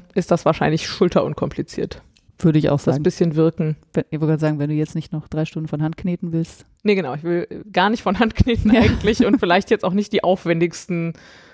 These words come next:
Speaker 1: Faltungen und, und Wirkungen und so veranstalten.
Speaker 2: Also mein Bruder backt, also mein Bruder ist ein großer Koch
Speaker 1: Mhm.
Speaker 2: und der backt in letzter Zeit halt auch, aber immer nur so No-Knead Bread in so einer Silikonform. Also es
Speaker 1: Mhm.
Speaker 2: gibt so eine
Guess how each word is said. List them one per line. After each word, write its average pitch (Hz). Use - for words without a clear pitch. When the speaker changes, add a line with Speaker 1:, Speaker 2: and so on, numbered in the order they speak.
Speaker 1:
Faltungen 156
und, -
und 165
Wirkungen 165
und 147
so 147
veranstalten. 165
Speaker 2:
Also 202
mein 220
Bruder 254
backt, -
also 185
mein 185
Bruder 247
ist 208
ein 196
großer 196
Koch -
Speaker 1:
Mhm. 180
Speaker 2:
und 202
der 190
backt 196
in 190
letzter 185
Zeit 185
halt 165
auch, 185
aber 170
immer 185
nur 180
so 160
No-Knead 165
Bread 156
in 160
so 156
einer 156
Silikonform. 165
Also 185
es 180
Speaker 1:
Mhm. 190
Speaker 2:
gibt 220
so 180
eine 165